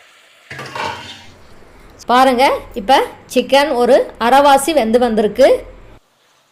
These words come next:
இந்த ஸ்டேஜ்ல நாம இந்த பொடியை நாம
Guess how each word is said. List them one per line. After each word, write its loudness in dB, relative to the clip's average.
இந்த 0
ஸ்டேஜ்ல 4
நாம 0
இந்த 2
பொடியை 4
நாம -2